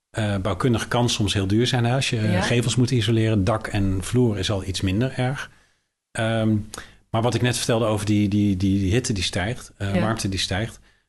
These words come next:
Speaker 1: Ehm, je zou je huis ook anders kunnen indelen.
Speaker 2: Ja.
Speaker 1: Eh, en dat scheelt dus ook veel in je energiegebruik. Want je hoeft gewoon echt minder te stoken op het moment dat je je warme functies boven hebt liggen en je koelere functies beneden.
Speaker 2: Ja.
Speaker 1: Eh,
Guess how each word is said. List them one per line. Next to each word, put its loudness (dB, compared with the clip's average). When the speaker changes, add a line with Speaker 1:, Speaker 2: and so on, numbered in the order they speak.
Speaker 1:
Ehm, 2
je 0
zou 2
je 2
huis 0
ook -6
anders 0
kunnen 0
indelen. 0
Speaker 2:
Ja. -4
Speaker 1:
Eh, -2
en 0
dat 0
scheelt 0
dus 0
ook 0
veel 0
in 0
je -2
energiegebruik. -2
Want -2
je -2
hoeft -2
gewoon -2
echt -4
minder 2
te -4
stoken 0
op -4
het -4
moment 2
dat -6
je -4
je -2
warme 0
functies -4
boven -2
hebt -8
liggen -2
en 0
je 0
koelere -2
functies -4
beneden. -2
Speaker 2:
Ja. -6
Speaker 1:
Eh, -2